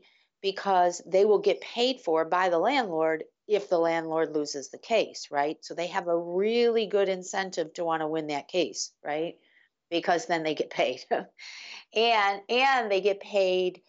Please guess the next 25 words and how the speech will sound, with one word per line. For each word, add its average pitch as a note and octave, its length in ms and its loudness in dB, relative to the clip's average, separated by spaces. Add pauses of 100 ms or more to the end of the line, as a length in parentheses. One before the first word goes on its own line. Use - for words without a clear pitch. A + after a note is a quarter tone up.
(180)
in F#3 120 -12
some F#3+ 240 -2
cases, F#3+ 640 0 (120)
three A3 440 0
times F#3+ 640 -6
the F3+ 100 -4
security F#3 560 0
deposit D#3 640 -2 (140)
for F#3 260 2
a F3+ 80 -6
mistake G3+ 760 -2 (160)
that D#3+ 240 0
was F3 240 -4
made F3+ 640 0 (280)
when F#3 540 0
the F#3 100 2
lease E3 420 0
was D3+ 220 -4
written. D#3 300 0 (720)
So F3 760 4
l-, F#3 400 -4
very G3 680 4
minor F#3+ 720 -2
things D#3+ 480 -8
like, D3 280 0